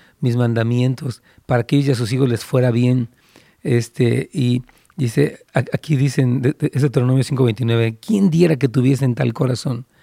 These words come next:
para que me temiesen y guardasen todos los días?" O sea, el anhelo de Dios es que nosotros vivamos bien, hermanos. No solamente aquí, sino en la eternidad. Ese es su corazón.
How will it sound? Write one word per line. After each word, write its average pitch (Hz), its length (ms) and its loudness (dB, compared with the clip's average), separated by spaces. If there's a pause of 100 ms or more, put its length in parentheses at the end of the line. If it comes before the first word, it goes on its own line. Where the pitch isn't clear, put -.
(340)
para 127 160 -2
que 123 140 0
me 120 160 2
temiesen 127 480 2
y - 20 2
guardasen 120 460 0
todos 127 200 0
los 127 120 0
días?" 123 160 -4
O - 20 6
sea, 156 140 2 (300)
el 147 140 2
anhelo 202 320 2
de 185 140 2
Dios 139 380 2 (640)
es 139 140 -2
que - 120 -2
nosotros 151 580 0 (280)
vivamos 151 400 0
bien, 208 240 0
hermanos. 131 400 -2 (560)
No 160 100 0
solamente 220 360 0
aquí, 165 260 -2
sino 147 240 0
en 123 100 2
la 117 60 0
eternidad. 117 720 -2 (440)
Ese 156 220 -2
es 196 60 -4
su 143 160 -2
corazón. 123 680 0